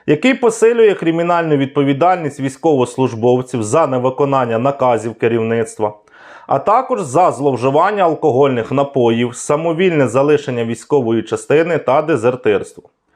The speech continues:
Але була подана петиція накласти вето на даний закон номер вісімдесят два сімдесят один. У відповіді на петицію президент зазначає, що підписаний ним законопроект спрямований на покращення стану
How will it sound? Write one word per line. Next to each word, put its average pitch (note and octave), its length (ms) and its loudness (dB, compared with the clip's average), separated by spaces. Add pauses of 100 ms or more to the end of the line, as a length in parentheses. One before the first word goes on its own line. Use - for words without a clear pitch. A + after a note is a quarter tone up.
(360)
Але F#3+ 320 2
була A3 300 2
подана G#3 480 2
петиція G3 640 2
накласти E3+ 540 0
вето C3+ 400 0
на A#2+ 140 -2
даний E3+ 360 0
закон C#3+ 500 0
номер F#3 320 2
вісімдесят A#2+ 640 -2
два C3 200 0
сімдесят A2 600 -4
один. G2 300 -2 (800)
У D3 160 2
відповіді A#3 520 0
на G3 120 2
петицію G3+ 640 0
президент D#3 580 0
зазначає, D#3+ 840 0
що - 240 -2
підписаний G#3+ 640 0
ним C#3 260 2
законопроект D3+ 840 0
спрямований D3+ 880 0
на D3+ 140 0
покращення D#3+ 720 -2
стану A#2 500 -2